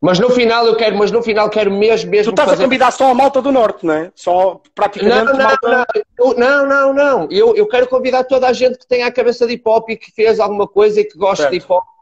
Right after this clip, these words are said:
Speaker 1: basicamente é isso, não é do norte ou do sul. Eu normalmente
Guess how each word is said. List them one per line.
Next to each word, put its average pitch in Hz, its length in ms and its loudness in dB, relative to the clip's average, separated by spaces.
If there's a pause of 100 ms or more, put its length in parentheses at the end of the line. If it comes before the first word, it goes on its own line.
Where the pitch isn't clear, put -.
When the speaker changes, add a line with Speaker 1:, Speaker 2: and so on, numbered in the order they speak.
(220)
Speaker 1:
basicamente 208 960 -2
é 196 100 0
isso, 185 420 -2
não 196 220 -2
é 202 140 0
do 190 120 -4
norte 196 340 -2
ou 202 60 -2
do - 60 -20
sul. 185 280 -2
Eu 160 120 2
normalmente 170 640 0